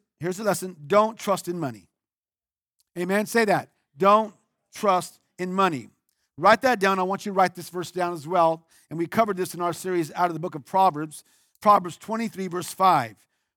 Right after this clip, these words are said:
Proverbs twenty-three, verse five. "Cast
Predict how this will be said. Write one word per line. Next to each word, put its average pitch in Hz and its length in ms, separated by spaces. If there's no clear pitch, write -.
Proverbs 180 340
twenty-three, 190 480
verse 156 240
five. 131 400
"Cast 247 640